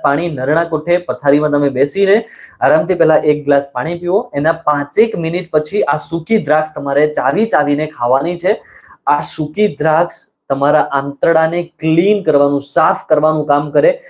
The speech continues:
જેથી આંતરડા સાફ થશે તો તમારા અંદર જે ખરાબ કચરો જે જમા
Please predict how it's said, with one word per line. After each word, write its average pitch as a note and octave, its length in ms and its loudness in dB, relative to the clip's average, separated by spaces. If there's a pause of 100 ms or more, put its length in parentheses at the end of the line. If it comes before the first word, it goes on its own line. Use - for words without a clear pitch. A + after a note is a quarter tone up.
(200)
જેથી D#3+ 360 0
આંતરડા D3+ 580 2
સાફ D3+ 400 -2
થશે D#3+ 380 0
તો D3+ 160 -4
તમારા C#3 400 0
અંદર D3+ 520 0
જે E3+ 220 0
ખરાબ C#3+ 480 -2
કચરો D3 360 -4
જે D#3 140 -4
જમા C#3 240 -2